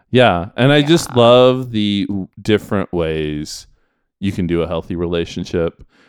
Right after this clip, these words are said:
Speaker 1: and the different ways you can just experiment with love and relationships and sex and, like, everything throughout your life,
Speaker 2: Yeah.
Speaker 1: regardless of, like, what area
Speaker 2: Exactly.
Speaker 1: you're in.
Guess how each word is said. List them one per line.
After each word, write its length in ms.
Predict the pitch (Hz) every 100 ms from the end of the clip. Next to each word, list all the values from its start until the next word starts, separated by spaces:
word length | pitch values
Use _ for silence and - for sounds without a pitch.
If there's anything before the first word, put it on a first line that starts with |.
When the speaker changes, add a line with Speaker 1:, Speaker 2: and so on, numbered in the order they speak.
| _
Speaker 1:
and 140 | 135 160
the 60 |
different 320 | 165 - 190 117
ways 280 | 123 127
you 80 | 120
can 180 | 117 123
just 240 | 110 -
experiment 680 | 135 - 82 90 104 104 101 -
with 280 | 92 95 - - _ _ _ _ _ _ _ -
love 420 | 104 98 98 95
and 120 | 87 82
relationships 880 | 85 90 - 92 - 92 92 - 76
and 180 | 71
sex 520 | - 117 113 - - 90
and, 120 | 87
like, 260 | 82 78 -
everything 580 | 92 92 85 80 80 78 _ _ _
throughout 320 | - 160 147 104
your 140 | 110
life, 480 | 98 101 - - -
Speaker 2:
Yeah. 80 | 92
Speaker 1:
regardless 500 | 95 98 95 90 -
of, 180 | 85 87
like, 200 | 76 -
what 160 | 90 85
area 40 | 82
Speaker 2:
Exactly. 300 | - - 80
Speaker 1:
you're 220 | 80 80
in. 160 | 131